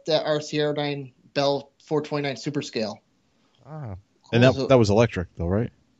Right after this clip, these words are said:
Speaker 1: Yeah, that was identical
Speaker 3: Okay.
Speaker 1: to mine. Probably different servos and motors, but everything else is, that's how you factory buy it. Same decals and everything.
Speaker 3: Yeah. I was like, "Oh, I
Speaker 2: Nice.
Speaker 3: recognize that."
Speaker 1: Yep.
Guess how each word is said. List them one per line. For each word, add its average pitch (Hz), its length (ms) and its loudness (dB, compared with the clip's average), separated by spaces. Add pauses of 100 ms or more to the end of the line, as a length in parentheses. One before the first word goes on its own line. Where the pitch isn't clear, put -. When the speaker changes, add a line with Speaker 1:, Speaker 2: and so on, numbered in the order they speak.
(200)
Speaker 1:
Yeah, 190 120 8
that 156 80 4
was 160 120 0
identical 160 420 2
Speaker 3:
Okay. 160 80 0
Speaker 1:
to 156 40 0
mine. 139 400 -2
Probably 151 200 2
different 147 400 -4
servos 151 380 -2
and 131 100 -6
motors, 139 380 0
but 113 200 -2
everything 143 280 -4
else 143 200 -4
is, 127 280 -10
that's 127 160 -2
how 143 80 4
you 135 80 2
factory 131 380 0
buy 131 260 2
it. 110 120 -4
Same 143 240 -4
decals 139 640 2
and 123 100 -8
everything. 120 420 -8
Speaker 3:
Yeah. 117 280 0 (680)
I - 300 -14
was 107 100 -6
like, 127 120 -8
"Oh, 160 60 -4
I 147 80 2
Speaker 2:
Nice. 120 80 2
Speaker 3:
recognize 98 380 0
that." 104 240 -2 (200)
Speaker 1:
Yep. 131 680 0